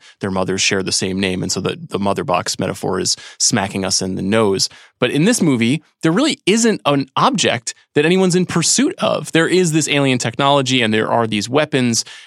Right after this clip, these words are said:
and there is this cargo that, you know, uh, Michael Keaton's character is in pursuit of. And of course, Spider-Man has all of this great technology, and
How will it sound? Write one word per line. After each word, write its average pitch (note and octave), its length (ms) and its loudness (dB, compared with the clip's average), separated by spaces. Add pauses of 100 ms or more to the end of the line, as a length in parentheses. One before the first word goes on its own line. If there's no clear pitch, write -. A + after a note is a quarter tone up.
and G#2+ 100 0
there G#2+ 100 2
is G#2+ 200 -2
this G#2+ 200 -2
cargo C3 440 2
that, A2+ 180 2 (100)
you A#2+ 120 -4
know, G2+ 400 -2
uh, G#2 120 -6
Michael G#2 220 -4
Keaton's - 300 -2
character B2+ 340 0
is A#2 100 0
in A2+ 100 -2
pursuit A#2 380 0
of. A2 220 2 (380)
And - 80 -2
of - 80 -6
course, - 180 -2
Spider-Man D#3 460 2
has B2 160 0
all A2 120 2
of G2 60 -2
this G#2 180 -4
great G2+ 280 -2
technology, B2 640 0
and G2 360 -4